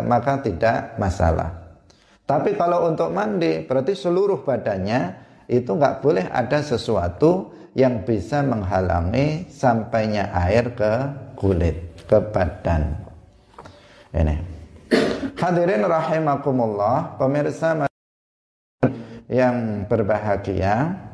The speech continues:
sesuatu yang menghalangi sampainya air pada anggota yang wajib dibasuh itu seperti cat.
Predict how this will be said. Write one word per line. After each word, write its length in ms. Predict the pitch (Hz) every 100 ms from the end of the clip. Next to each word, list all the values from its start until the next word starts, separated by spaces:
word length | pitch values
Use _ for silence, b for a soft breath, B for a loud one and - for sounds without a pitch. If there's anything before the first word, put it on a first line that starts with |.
| - - - - - - - - - - - - B B B B
sesuatu 560 | - 165 165 185 185 208
yang 240 | 226 202
menghalangi 720 | 185 180 160 156 160 160 175 180
sampainya 720 | 165 160 160 156 156 156 151
air 600 | 147 147 123 107 110 127
pada 480 | - 139 139 139 143
anggota 640 | 143 139 127 165 165 151
yang 240 | 139 135 131
wajib 400 | 127 117 127 107
dibasuh 720 | 113 92 87 82 - 123 160 160 - B B B B
itu 280 | 135 143 196
seperti 600 | 196 143 139 139 135 180 185 175 - - -
cat. 520 | 165 135 - -